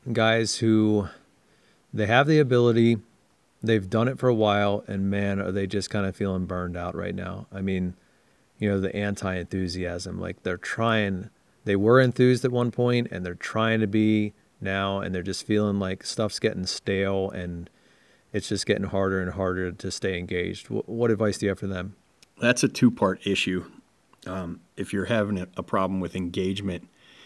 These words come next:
Speaker 2: you need to fill your cup of enthusia-, of enthusiasm back up. And the best way I ever found to do that was to go through reviews that I had. So through my mentor's, um, s-,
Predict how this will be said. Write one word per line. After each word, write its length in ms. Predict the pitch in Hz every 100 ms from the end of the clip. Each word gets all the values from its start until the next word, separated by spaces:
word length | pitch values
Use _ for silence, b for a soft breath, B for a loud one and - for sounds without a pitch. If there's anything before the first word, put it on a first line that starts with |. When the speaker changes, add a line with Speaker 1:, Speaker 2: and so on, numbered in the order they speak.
| B B B B B B B _ -
Speaker 2:
you 120 | 113
need 160 | 104
to 60 | 95
fill 260 | - 107 98
your 160 | 87
cup 360 | - 98 - -
of 80 | 98
enthusia-, 600 | 92 101 98 90 90 90 -
of 340 | 95 92 98 95
enthusiasm 720 | 85 104 101 95 90 90 87
back 320 | 87 87 92
up. 180 | 87 _ _ _ _ _ _ _ -
And 380 | 104 90 87 - _ _
the 140 | 107 98
best 300 | 110 107 -
way 160 | 98
I 100 | 95
ever 160 | 98 92
found 300 | - 95 87 _ -
to 80 | 95
do 200 | 98 95
that 260 | 92 85
was 260 | 87 90 -
to 320 | - 92 87
go 260 | 92 98 90
through 320 | - 95 92
reviews 640 | 90 85 98 95 87 87 - _ _ -
that 100 | 85
I 140 | 82
had. 280 | 87 82 78 _
So 400 | - 104 87 85 _ _ _ _ _ _ -
through 200 | 113 98
my 160 | 90 85
mentor's, 680 | 95 92 - 92 87 -
um, 400 | 90 82 80 82 _ _
s-, 200 | -